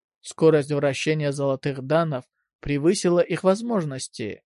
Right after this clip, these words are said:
Когда Садан оправился от взрыва, пристально посмотрел на меня, зачитывающего заклинания. Он сразу всё понял и закричал: «Быстро остановите его!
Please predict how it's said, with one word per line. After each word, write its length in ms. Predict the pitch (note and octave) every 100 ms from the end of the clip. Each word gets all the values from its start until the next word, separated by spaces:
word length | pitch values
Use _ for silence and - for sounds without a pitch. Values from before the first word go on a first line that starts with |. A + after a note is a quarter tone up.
| _ _ _ _ _ _ -
Когда 340 | D3+ D3 D#3
Садан 480 | - C#3+ D3 D#3+ D#3+
оправился 680 | D3 - D#3 D#3 D3 - C#3+
от 120 | C#3+
взрыва, 680 | C3+ C3+ D3 F3+ F3 B2 - _ _ -
пристально 600 | D3+ D#3 - D3 C#3+ C#3+
посмотрел 600 | C#3 - C3+ - D#3 F#3
на 140 | E3
меня, 300 | D3+ C#3+ C3+
зачитывающего 880 | C3 C3 E3 E3 D3 D3 C3+ D3 C#3+
заклинания. 840 | C#3+ - F#3 G3 E3 C3 A2+ D#2 _ _ _ _ _
Он 220 | - D3 C3+
сразу 440 | - D#3 C#3+ C#3+
всё 240 | - C#3
понял 380 | C3+ D#3+ E3+ D#3+ -
и 80 | D#3
закричал: 760 | C#3+ C#3+ E3+ E3+ C#3+ C3 - _ _ _ _ _ _
«Быстро 560 | - D#3+ F3+ D#3+ - D#3
остановите 600 | D#3 G#3 G#3+ A3+ A3 D#3+
его! 380 | D#3 C#3+ A2+